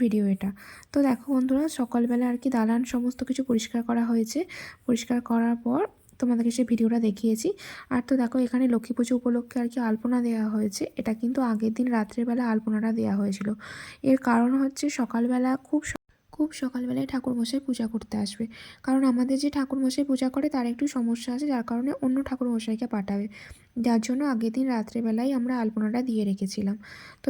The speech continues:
দেখো বন্ধুরা, তোমাদেরকে ঠাকুরঘরটা দেখিয়ে দিলাম, সকালবেলায় আর কি ঠাকুর দর্শন করিয়ে দিলাম, এরকম ব্যাপার। তো দেখো সকালবেলায় মানে ঠাকুরের সমস্ত জোগাড় করতে হয়েছে। আর ঠাকুরের আশীর্বাদে সেদিনকে একটু রান্নার সম-, চাপটা আমাদের কম ছিল,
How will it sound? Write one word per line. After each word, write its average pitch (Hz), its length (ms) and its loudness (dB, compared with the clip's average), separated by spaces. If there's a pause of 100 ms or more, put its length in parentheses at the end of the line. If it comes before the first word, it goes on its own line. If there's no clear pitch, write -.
দেখো 247 240 0
বন্ধুরা, 254 320 2
তোমাদেরকে 233 380 -2
ঠাকুরঘরটা 233 520 0
দেখিয়ে 220 280 -2
দিলাম, 233 180 0 (100)
সকালবেলায় 220 520 0
আর 226 100 -2
কি 254 140 -4
ঠাকুর 226 320 -2
দর্শন 214 300 -2
করিয়ে 220 220 2
দিলাম, 233 180 -2 (500)
এরকম 240 220 2 (100)
ব্যাপার। 233 300 -2
তো 254 140 0
দেখো 226 200 0 (140)
সকালবেলায় 226 560 2 (400)
মানে 240 220 4
ঠাকুরের 233 400 0
সমস্ত 233 240 0 (120)
জোগাড় 226 300 2
করতে 226 220 0 (100)
হয়েছে। 214 320 0 (680)
আর 226 140 2 (160)
ঠাকুরের 240 440 0
আশীর্বাদে 254 360 0
সেদিনকে 247 380 -2
একটু 262 180 0
রান্নার 226 340 2
সম-, 233 200 0 (180)
চাপটা 226 340 -2
আমাদের 240 220 0
কম 214 200 2 (120)
ছিল, 233 140 0